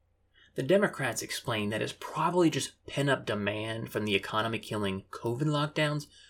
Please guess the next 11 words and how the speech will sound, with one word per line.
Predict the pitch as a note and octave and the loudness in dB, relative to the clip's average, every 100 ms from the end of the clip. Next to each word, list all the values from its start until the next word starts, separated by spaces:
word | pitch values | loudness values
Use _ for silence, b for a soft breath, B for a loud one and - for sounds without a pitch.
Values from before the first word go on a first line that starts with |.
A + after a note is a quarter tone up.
| b b b b _ | b b b b _
or | G3 G#3+ A3 G3 | 10 10 12 10
it's | C#3 | 8
from | - D#3 | 2 2
the | C#3+ | 4
sheer | - - D3+ C#3+ D3 D3+ | 2 2 4 6 4 2
volume | B2 C3 A#2+ A#2 B2 A#2+ | 0 0 2 0 -2 -2
of | - G2+ | -4 -6
cash | - F3+ E3 G#2+ A#2+ - B B B | -6 -2 0 0 -2 -4 B B B
the | A2+ | 2
government | A2 A#2 C#3 C#3+ C3 B2 - _ _ | 2 4 4 6 4 2 -2 _ _
has | C3 A#2 - | -4 -4 -8